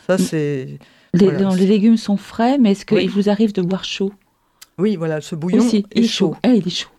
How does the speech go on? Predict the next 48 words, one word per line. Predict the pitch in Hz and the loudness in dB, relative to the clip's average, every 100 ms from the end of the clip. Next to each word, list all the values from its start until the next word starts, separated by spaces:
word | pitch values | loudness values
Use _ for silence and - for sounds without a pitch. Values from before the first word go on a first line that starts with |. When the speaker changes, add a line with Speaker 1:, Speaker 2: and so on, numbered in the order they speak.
| _ | _
Speaker 1:
Voilà, | - 170 | -2 0
Speaker 2:
D'accord. | 143 160 - | 0 -4 -8
Speaker 1:
ce | - | -8
bouillon | 160 170 | -4 -2
chaud, | 156 - 254 | -2 -2 0
mais | 220 170 143 - _ _ _ _ | 0 0 -6 -12 _ _ _ _
chacun, | - 151 147 202 220 156 | -8 -4 2 2 2 -2
là | 139 151 | -6 -6
aussi, | 147 - 190 220 | -6 -6 -4 -4
peut | 220 170 | -4 -4
décider | 160 156 - 165 | -2 -4 -6 -6
de | 139 | -2
le | 156 | -4
boire | 143 156 151 | 0 0 0
ou | 135 | -4
non, | 143 147 190 240 - _ _ _ _ | -4 0 2 2 0 _ _ _ _
hein, | 143 175 | -6 -4
de | 175 147 | -2 -2
le | |
boire, | 143 135 139 117 - | -2 0 0 -2 -8
euh, | 131 120 127 120 | -8 -6 -4 -2
Speaker 2:
Mm. | 185 | -2
Speaker 1:
plus | 196 147 | -2 -6
tiède | - - 143 185 | -8 -2 0 2
ou | 170 | 0
froid, | - - 151 | -4 -2 -2
comme | 175 160 165 | 0 0 2
il | |
le | 165 | 2
Speaker 2:
Mm. | 139 | 0
Speaker 1:
désire, | 131 - 160 180 160 | -4 -6 -6 -4 -6
euh. | 139 | -2
Speaker 2:
C'est | 196 | 0
le | |
choix | 202 220 | 2 0
que | 214 | 0
vous | 190 | 0
avez | 180 180 | 2 0
fait | - 240 262 | 0 0 2
de | 202 | 2
boire | 170 208 202 | 4 2 2
les | 180 | 0
bouillons | 160 180 190 | 0 2 4
de | 180 | 4
légumes | 175 165 170 175 202 208 | 4 4 4 4 6 6
et | 170 | 4
de | 170 | 0
fruits ? | - - 208 | -4 -4 -6